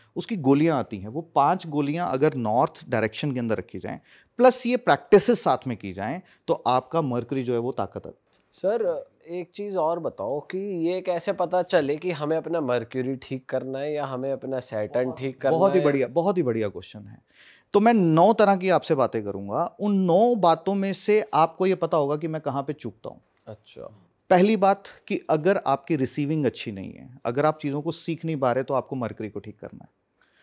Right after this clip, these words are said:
Speaker 1: अगर आपका विजन ठीक नहीं है, तो आपको किसको ठीक करना है? जुपिटर को ठीक करना
Speaker 2: विजन
Speaker 1: है।
Speaker 2: मतलब
Speaker 1: विजन मतलब
Speaker 2: आई विजन या जो
Speaker 1: नहीं।
Speaker 2: clarity of thoughts?
Speaker 1: Clarity of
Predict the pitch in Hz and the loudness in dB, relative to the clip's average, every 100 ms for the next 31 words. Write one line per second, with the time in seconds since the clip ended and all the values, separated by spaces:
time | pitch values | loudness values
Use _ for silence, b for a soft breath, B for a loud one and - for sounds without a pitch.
0 | _ _ _ 151 151 196 185 - 180 123 | _ _ _ 0 2 4 2 0 -2 0
1 | 131 160 180 180 160 165 160 160 156 139 | 0 0 -2 -4 -8 -8 -8 -6 -4 -4
2 | 151 135 - 143 127 131 123 147 _ _ | -8 -10 -10 -10 -8 -10 -10 -14 _ _
3 | _ _ _ _ 110 123 120 - - 110 | _ _ _ _ -6 -4 -2 -4 -6 -8
4 | 110 - 139 147 190 190 180 175 170 175 | -10 -6 -4 0 -2 -2 -6 0 2 4
5 | 220 185 143 156 175 180 180 208 220 214 | 2 2 4 6 4 2 0 -2 -2 -4
6 | 208 220 220 202 196 175 160 170 185 180 | -2 0 0 -2 4 4 4 2 0 -2
7 | - 151 139 208 202 220 233 226 | -2 0 4 4 4 2 0 -2